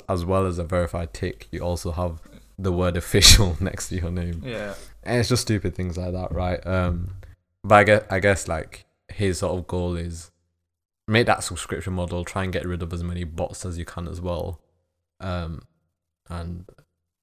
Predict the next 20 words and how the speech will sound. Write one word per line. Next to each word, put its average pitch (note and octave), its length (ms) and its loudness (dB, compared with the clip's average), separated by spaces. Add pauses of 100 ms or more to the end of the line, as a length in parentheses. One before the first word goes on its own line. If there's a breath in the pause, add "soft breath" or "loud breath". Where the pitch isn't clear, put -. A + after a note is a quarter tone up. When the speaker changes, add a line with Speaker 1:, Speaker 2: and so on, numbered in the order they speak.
(340)
Speaker 1:
try F2+ 220 -2
and E2+ 220 -4 (340)
level F2+ 440 -2
the E2+ 100 -4
playing F2 320 -4
field E2+ 320 -6
in E2+ 100 -6
terms F2 280 -4
of E2+ 160 -6
who F#2 180 -4
has F2+ 220 -4
clout F2 320 -6
and E2 140 -8
who F2+ 120 -8
doesn't E2+ 240 -6
have F2 180 -8
clout E2+ 260 -8
and D#2+ 100 -6
all D2+ 100 -6
that, - 140 -8